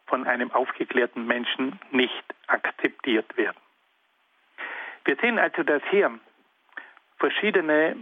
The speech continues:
neue Ansätze sind, die zu einem völlig neuen Verständnis der Religion führten. Wir haben es hier mit einer Religion zu tun,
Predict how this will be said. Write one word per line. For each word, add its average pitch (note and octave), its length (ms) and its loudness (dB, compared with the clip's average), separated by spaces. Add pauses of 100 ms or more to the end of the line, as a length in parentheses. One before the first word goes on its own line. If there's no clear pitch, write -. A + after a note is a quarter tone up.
(140)
neue D3 440 4
Ansätze C#3+ 680 0
sind, G3+ 300 2 (1160)
die F3+ 360 4
zu E3 100 2
einem D#3 500 0 (220)
völlig F3 460 0 (160)
neuen D3+ 760 0
Verständnis C3 640 0 (100)
der A#2+ 120 0
Religion A2+ 440 2
führten. G#2 460 0 (1400)
Wir - 140 2
haben F#3 200 2
es D#3 220 0
hier E3+ 260 2 (160)
mit C3+ 220 -2
einer B2+ 300 2
Religion A#2+ 560 0 (180)
zu - 100 -4
tun, F3 380 0